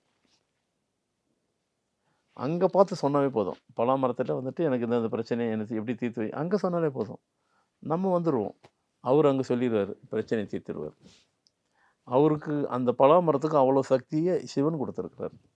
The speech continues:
ஒவ்வொருத்தரும் ஒரு சக்தி வந்து எங்கேயாவது யாருன்னா ஒரு ஆள் நியமிச்சு வச்சிருவாரு. ரெப்ரசன்டேட்டிவ் போட்டு பண்ணிடுவாரு அவரு. அவங்க மூலியமா அது எப்போ, ஆமா, அது பழமா இருக்கலாம், மரமா இருக்கலாம், காற்றா இருக்கலாம், மனிதராக இருக்கலாம், ஏதாவது ஒரு, எதையாவது ஒரு மூ-, ரூபத்துல அப்படி தான் பண்ணுவாரு.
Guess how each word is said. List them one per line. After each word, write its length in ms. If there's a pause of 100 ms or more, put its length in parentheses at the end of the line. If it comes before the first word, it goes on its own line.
(920)
ஒவ்வொருத்தரும் 460
ஒரு 80
சக்தி 260
வந்து 220
எங்கேயாவது 360
யாருன்னா 260
ஒரு 100
ஆள் 180
நியமிச்சு 320
வச்சிருவாரு. 400 (400)
ரெப்ரசன்டேட்டிவ் 600
போட்டு 220
பண்ணிடுவாரு 480
அவரு. 180 (720)
அவங்க 280
மூலியமா 400
அது 160
எப்போ, 320
ஆமா, 340
அது 160 (280)
பழமா 340
இருக்கலாம், 420
மரமா 320
இருக்கலாம், 360
காற்றா 400
இருக்கலாம், 340
மனிதராக 440
இருக்கலாம், 400 (420)
ஏதாவது 380
ஒரு, 160 (100)
எதையாவது 440
ஒரு 160
மூ-, 240
ரூபத்துல 440 (540)
அப்படி 220
தான் 200
பண்ணுவாரு. 380